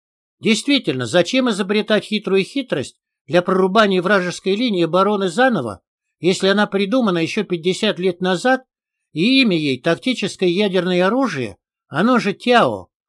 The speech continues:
упакованное в артиллерийские снаряды, авиационные бомбы, оперативно-тактические ракеты и даже в минометные мины самоходного тюльпана?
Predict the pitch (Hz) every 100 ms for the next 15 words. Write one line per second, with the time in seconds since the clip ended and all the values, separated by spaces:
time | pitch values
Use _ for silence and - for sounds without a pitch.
0 | _ 143 151 202 269 262 190 170 156 -
1 | 170 175 170 - 151 131 147 160 233 240
2 | 214 - _ _ 180 208 - 226 175 139
3 | 127 208 233 190 180 - _ _ _ 143
4 | 190 202 214 269 214 147 151 - 185 -
5 | - - 143 180 185 254 254 190 - _
6 | _ _ 156 226 180 185 190 190 202 214
7 | 214 190 208 262 202 107 _ _ _ -
8 | 160 190 190 233 175 175 185 185 185 185
9 | 110 90